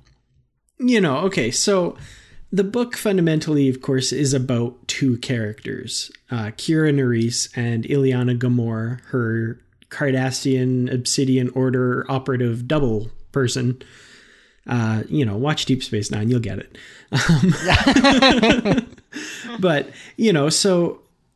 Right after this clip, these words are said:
you know, I, you know, kudos to Pocket Books for kind of trying to do something interesting and different here. Uh, you know, the symmetry of the book and, and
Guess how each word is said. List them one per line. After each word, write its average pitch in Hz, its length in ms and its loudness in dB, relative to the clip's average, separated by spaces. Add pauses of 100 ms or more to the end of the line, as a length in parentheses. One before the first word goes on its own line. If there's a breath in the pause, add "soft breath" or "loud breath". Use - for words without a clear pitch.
(160)
you 240 400 0
know, 196 200 0
I, 208 280 -2
you 202 200 0
know, 233 120 4
kudos 247 480 0
to - 100 -2
Pocket 143 380 -2
Books - 280 -4
for 127 180 -2
kind 123 200 -2
of 123 100 -2
trying 127 340 -2
to 123 80 0
do 123 140 2
something 123 380 -2
interesting 120 540 -2
and 113 120 0
different 143 360 -2
here. 110 340 -4 (400 loud breath)
Uh, 123 260 -2
you 143 140 0
know, 127 120 0
the 131 120 0
symmetry 151 600 2
of 127 180 0
the 131 80 0
book 123 460 -2
and, 120 180 -2
and 113 540 -4